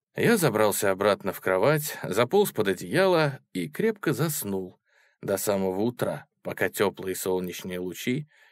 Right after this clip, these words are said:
не начали пробиваться сквозь тёмные занавески. Теперь это была просто обычная комната, и события прошлой ночи казались сном.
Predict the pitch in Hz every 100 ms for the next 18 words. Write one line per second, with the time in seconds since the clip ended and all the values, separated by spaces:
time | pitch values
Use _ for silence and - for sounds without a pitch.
0 | - 98 113 196 208 196 180 113 101 95
1 | 107 151 - 147 151 95 - - 95 95
2 | 95 95 95 - 92 95 104 90 76 -
3 | - - _ _ _ _ _ _ - 95
4 | 151 226 233 202 - 190 - - 87 110
5 | 160 170 - 98 165 - 101 95 90 196
6 | - 101 90 - - 110 139 123 90 107
7 | 98 - - 104 110 104 104 101 110 123
8 | 143 - 101 123 196 - - 95 180 196
9 | - - 95 104 98